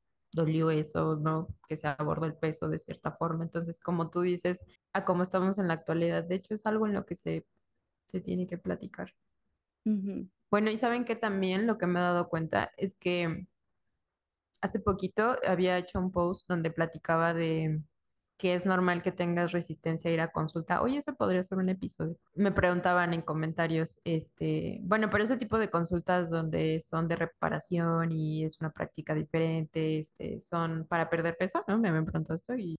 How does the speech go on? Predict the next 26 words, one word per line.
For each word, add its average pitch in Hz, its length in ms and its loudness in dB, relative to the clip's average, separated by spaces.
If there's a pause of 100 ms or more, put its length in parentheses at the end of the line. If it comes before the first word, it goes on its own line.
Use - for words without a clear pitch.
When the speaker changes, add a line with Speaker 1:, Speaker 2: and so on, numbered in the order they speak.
Speaker 1:
a 175 60 2
lo 175 160 4
cual 180 160 4
yo 180 140 2
ponía, 175 640 0 (160)
es 196 260 -2
que 202 300 2
depende 180 480 2
de, - 60 -2
de 175 160 0
cada 170 200 2
persona. 160 440 0
Hay 170 100 2
personas 180 480 0
que 151 120 -4
bajan, 202 580 0
hay 175 120 -2
personas 170 340 -2
que 175 100 -14
se 160 80 -2
mantienen, 170 580 -2
hay 185 120 -2
personas 165 420 -2
que - 100 -12
recuperan 156 520 -8
peso. - 300 -12